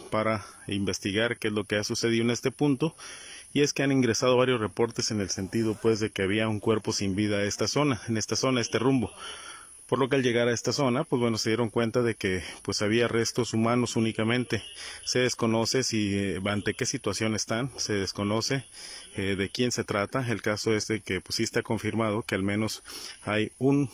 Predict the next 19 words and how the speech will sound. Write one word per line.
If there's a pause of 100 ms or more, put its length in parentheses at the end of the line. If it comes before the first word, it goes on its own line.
(200)
un
cuerpo,
pero
bueno,
hay,
hay, (680)
hay,
este, (400)
lugares, (540)
¿cómo
les
di-? (880)
Está
esparcido,
pues,
está
esparcido
los
huesos